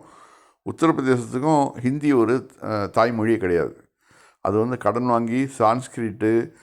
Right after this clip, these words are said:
மற்ற ஊ-, அரபி, சான்ஸ்கிரிட், அரபி இதெல்லாம் ம-, முசக்கலாக ப-, ப-, பண்ணப்பட்டு உருவாக்கப்பட்ட மொழி தான் அது.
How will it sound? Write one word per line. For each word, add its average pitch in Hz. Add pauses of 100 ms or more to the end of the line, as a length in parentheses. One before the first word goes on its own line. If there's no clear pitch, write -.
(320)
மற்ற 104
ஊ-, 98
அரபி, 113 (360)
சான்ஸ்கிரிட், 107
அரபி 104
இதெல்லாம் 117
ம-, 98
முசக்கலாக 131
ப-, 104
ப-, 101
பண்ணப்பட்டு 113 (920)
உருவாக்கப்பட்ட 151
மொழி 123
தான் 117
அது. 78